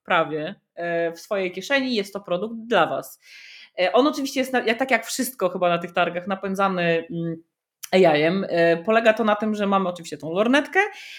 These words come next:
natomiast po naje-, i, m, po najechaniu na ptaka,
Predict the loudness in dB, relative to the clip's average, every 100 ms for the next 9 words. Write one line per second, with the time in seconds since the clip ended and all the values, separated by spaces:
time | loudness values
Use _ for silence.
0 | -14 -4 -2 -2 -2 2 4 6 4 2
1 | -4 -4 -4 -6 0 2 4 2 2 0
2 | -2 -4 0 0 2 0 0 -10